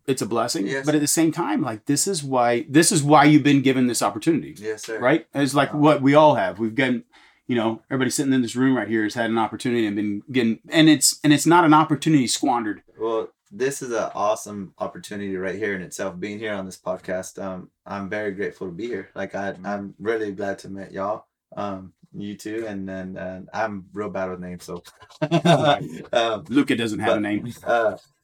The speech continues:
Speaker 2: but, uh, no, this right here in itself,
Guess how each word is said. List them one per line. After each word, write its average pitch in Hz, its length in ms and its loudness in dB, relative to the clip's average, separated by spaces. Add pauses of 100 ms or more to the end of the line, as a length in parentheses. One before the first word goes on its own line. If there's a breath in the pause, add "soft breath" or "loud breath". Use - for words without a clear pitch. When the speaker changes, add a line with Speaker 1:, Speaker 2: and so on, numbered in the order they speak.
(260)
Speaker 2:
but, 143 300 2
uh, 123 240 2 (1200)
no, 135 300 2
this 135 320 -2
right 127 160 -4
here 135 240 -2
in 120 100 -8
itself, - 500 -6